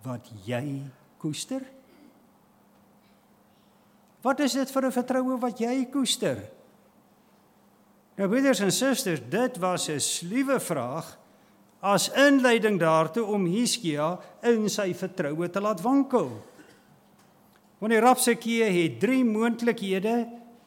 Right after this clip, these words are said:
waarop Hiskia sy vertroue sou kon vestig, ter sprake gebring in 'n poging om hom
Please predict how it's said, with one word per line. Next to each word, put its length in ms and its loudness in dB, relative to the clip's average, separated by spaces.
waarop 540 2
Hiskia 500 2
sy 200 0
vertroue 500 -2
sou 220 0
kon 240 2
vestig, 560 -2
ter 140 -2
sprake 560 -2
gebring 520 -4
in 160 2
'n 160 0
poging 600 0
om 200 0
hom 320 4